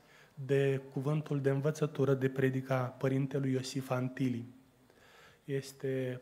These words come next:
profesor doctor, profesor la Seminarul Teologic din Iași. Iată, o binecuvântare pentru fiecare dintre noi, mai ales în aceste vremuri de criză, să ne putem reînnoi viața,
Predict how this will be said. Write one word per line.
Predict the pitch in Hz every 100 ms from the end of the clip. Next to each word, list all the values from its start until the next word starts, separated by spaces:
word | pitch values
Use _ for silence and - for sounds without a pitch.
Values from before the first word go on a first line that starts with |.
| -
profesor | - 131 131 135 - 127
doctor, | 123 127 135 - 165 165 - - -
profesor | - 139 143 - 135
la | 131
Seminarul | 131 131 131 135 131 127 131
Teologic | 135 131 131 135 135 135
din | 127 131
Iași. | 135 135 131 123 - - - _ - - - - - - -
Iată, | 151 139 135 131 139
o |
binecuvântare | 139 156 147 147 143 139 143 139
pentru | 139 135 131 139
fiecare | - 139 135 139 135
dintre | 127 127 127 135
noi, | 127 127 123 - -
mai | 156 160
ales | 151 147
în | 143
aceste | 131 147 139 139
vremuri | 127 143 139 131
de | 127 -
criză, | 135 135 131 156 - - - - -
să | - -
ne | 139
putem | 143 139 139 139 135 135
reînnoi | 147 131 135 135 143
viața, | 135 120 123 120 - 135